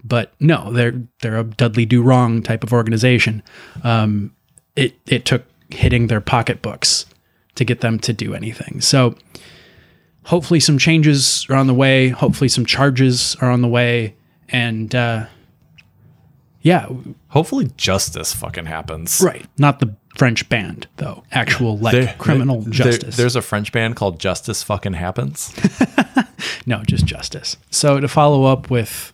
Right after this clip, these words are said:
Speaker 1: teams that are adjacent to sexual violence, um, the Chicago hockey team got thumped by Seattle.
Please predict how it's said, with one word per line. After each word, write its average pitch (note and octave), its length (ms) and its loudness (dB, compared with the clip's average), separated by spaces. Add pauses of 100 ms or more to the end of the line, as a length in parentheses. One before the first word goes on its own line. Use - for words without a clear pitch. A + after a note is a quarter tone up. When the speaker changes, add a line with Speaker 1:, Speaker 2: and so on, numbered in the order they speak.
(160)
Speaker 1:
teams B2 360 2
that A#2 160 0
are A#2+ 80 2
adjacent A2+ 560 0
to G#2+ 380 -2 (320)
sexual A#2 420 -2
violence, A2 560 0
um, B2 420 0 (520)
the C3 100 -2
Chicago C#3 400 2
hockey C3+ 260 2
team C#3 300 2
got A#2 320 0
thumped F#3 500 0
by B2+ 180 2
Seattle. B2+ 720 2